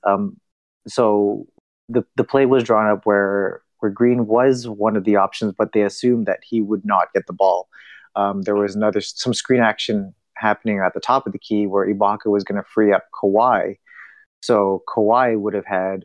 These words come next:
an open three, or at least a long mid-range shot, which, again, we, we had already seen against the Celtics and against the Pistons,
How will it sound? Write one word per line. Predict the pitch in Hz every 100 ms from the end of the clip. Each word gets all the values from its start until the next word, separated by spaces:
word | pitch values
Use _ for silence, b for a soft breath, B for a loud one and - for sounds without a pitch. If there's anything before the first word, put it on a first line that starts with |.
| -
an | 110 113
open | 110 107 92 _
three, | 117 110 127 92 101 123 b b _ _ -
or | 120
at | 113
least | 104 -
a |
long | 101 101 101
mid-range | 101 95 92 95
shot, | 98 92 104 - b b _ _
which, | 135 139
again, | 156 147 104
we, | 104 120
we | 123 120
had | 120
already | - 117 127 123 107
seen | - 127 113 104 104 101 - - _ -
against | 104 104 101 95 - _ - -
the |
Celtics | - 110 104 107 101 - - -
and | 104 101
against | 104 101 -
the | 104
Pistons, | - 104 - 101 101 98